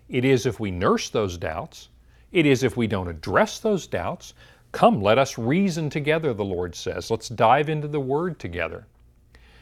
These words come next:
But it doesn't have to be the end of our faith.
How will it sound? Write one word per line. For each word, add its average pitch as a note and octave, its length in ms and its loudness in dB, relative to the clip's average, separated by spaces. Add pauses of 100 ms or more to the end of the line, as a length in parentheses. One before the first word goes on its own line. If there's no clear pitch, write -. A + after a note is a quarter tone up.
(540)
But C3+ 120 4
it C3+ 120 0
doesn't B2+ 360 2
have D3+ 320 -6
to - 80 -4
be G#2 120 -4
the G2 160 -6
end A2 160 -4
of F2+ 100 -10
our F#2 100 -6
faith. F2+ 460 -6